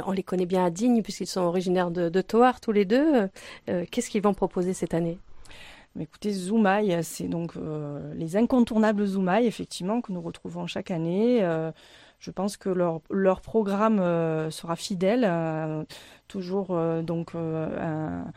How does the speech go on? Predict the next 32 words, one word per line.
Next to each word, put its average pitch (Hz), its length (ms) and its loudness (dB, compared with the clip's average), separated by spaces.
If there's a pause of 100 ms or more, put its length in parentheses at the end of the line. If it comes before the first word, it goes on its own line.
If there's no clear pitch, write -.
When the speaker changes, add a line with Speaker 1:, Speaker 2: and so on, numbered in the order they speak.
(280)
Speaker 2:
avec 170 340 -4
eux 202 180 4
une 180 160 4
envie 175 260 0
de, 170 260 0
d'explorer 180 560 -4
les 156 320 -2
différents 185 380 -6
mondes 190 240 2
musicaux. 202 500 0
Donc 190 240 0
on 175 100 -4
aura 165 500 -2 (140)
plus 214 100 -10
de 196 100 -4
trois 175 340 -2
heures 190 120 0
de, 170 180 -6
de 170 80 -2
répertoire 196 800 -2 (460)
et 165 440 -4
où 156 680 -6
nous 160 60 -8
serons - 340 -6
invités, 190 580 0
euh, 151 180 -2 (200)
à 175 80 -4
voyager, 202 840 2
euh, 170 80 0
de 175 160 0
l'Irlande, 202 720 0
euh, 170 340 -2